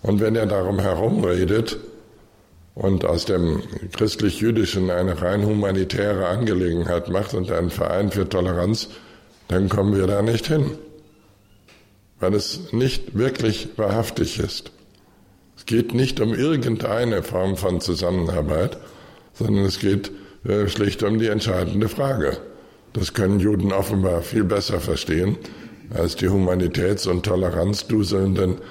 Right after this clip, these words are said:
ähm, deutschen Leute, die natürlich hoffen, da ein bisschen Schuld abzutragen. Aber so geht das eben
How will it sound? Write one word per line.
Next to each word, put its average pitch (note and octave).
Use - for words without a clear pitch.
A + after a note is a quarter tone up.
ähm, F2
deutschen F2
Leute, E2+
die E2+
natürlich F#2
hoffen, F2
da E2
ein F2
bisschen F2+
Schuld A2
abzutragen. D#2
Aber F2
so F2+
geht E2+
das -
eben E2+